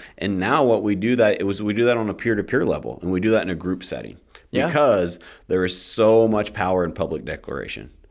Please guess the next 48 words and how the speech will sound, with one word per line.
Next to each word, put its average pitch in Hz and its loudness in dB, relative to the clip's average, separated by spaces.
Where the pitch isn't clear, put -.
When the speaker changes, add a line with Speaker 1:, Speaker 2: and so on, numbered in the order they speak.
Speaker 1:
There's 104 0
only 165 4
so - 2
much 131 2
that 101 2
you 113 2
are 107 6
willing 104 2
to 92 -2
share 98 2
with 85 0
one 87 -4
person, 113 -2
or 95 0
that 92 0
it's 90 -4
a 95 2
top-down 92 -4
type 92 -4
of 82 -2
environment. 87 0
Now 113 2
what 110 6
it 90 0
is, 95 2
it's 82 -4
peer-to-peer 110 0
and 87 -2
bottom-up, 80 -4
and 87 -4
you 117 2
guys 107 4
all 98 4
level 92 2
up. 98 2
You 113 0
guys 131 2
run 107 2
these 107 0
self-directed 98 0
work 98 -2
groups 104 -6
without 92 -2
me 80 -4
now. 69 -10
I'm - -4
not 156 0
there. - 0